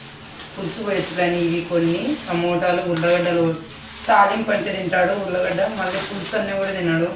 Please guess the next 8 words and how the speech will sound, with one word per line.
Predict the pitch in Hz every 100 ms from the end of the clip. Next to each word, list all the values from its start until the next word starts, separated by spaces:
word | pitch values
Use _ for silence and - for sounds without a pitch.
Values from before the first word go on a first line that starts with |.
| - - - - - - - - - - - - - 175
కొన్ని | 175 180
తీసుకొచ్చాను | 180 175 - 208 - 175 160
మా | 160
కూరగాయలు. | 156 - 165 170 170 156 - - - - - - - - - - - - - - - - - - - - - - - - - - - - - - - - - - - - - - - - - - - - - - 196
టమోటాలు | 196 214 202 196 185
మళ్ళీ | 175 202
రేట్ | 202 185 190
అయినాయండి, | 180 175 175 202